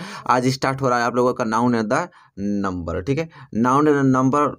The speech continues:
अरे सॉरी, noun and the gender स्टार्ट हो रहा है। और noun and the gender का यह पार्ट फर्स्ट है। Noun and the gender का यह क्या है, पार्ट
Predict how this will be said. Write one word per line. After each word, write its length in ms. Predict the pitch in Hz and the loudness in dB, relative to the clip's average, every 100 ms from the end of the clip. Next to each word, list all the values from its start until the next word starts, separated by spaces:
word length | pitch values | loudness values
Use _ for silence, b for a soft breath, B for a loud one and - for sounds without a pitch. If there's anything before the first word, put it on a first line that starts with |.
| - | -6
अरे 200 | 120 120 | 0 0
सॉरी, 260 | 104 104 92 | 2 0 0
noun 260 | 107 131 135 | 2 4 4
and 120 | 123 | 4
the 60 | 110 | 2
gender 300 | 110 107 113 | 2 2 0
स्टार्ट 260 | - 92 | 0 -2
हो 60 | 92 | 0
रहा 120 | 104 | 0
है। 120 | - - B B B B 110 | -4 -10 B B B B 0
और 80 | 117 | 4
noun 300 | 120 139 151 | 4 4 2
and 100 | 135 | 2
the 80 | 131 98 | 2 2
gender 340 | 117 120 143 139 | 0 2 2 2
का 60 | 127 | 2
यह 160 | 120 - | 2 2
पार्ट 200 | 113 113 | 0 0
फर्स्ट 380 | - 95 92 - | -2 -6 -6 -10
है। 100 | 95 - _ _ _ _ _ _ 101 | -16 -18 _ _ _ _ _ _ -4
Noun 380 | 104 107 123 | 0 2 2
and 100 | 117 | 2
the 60 | 117 | 0
gender 320 | 110 110 107 - | 2 0 0 2
का 60 | |
यह 120 | 110 104 | 2 2
क्या 160 | 113 | 0
है, 120 | 110 117 | 0 -2
पार्ट 480 | - 104 110 - | -2 0 0 0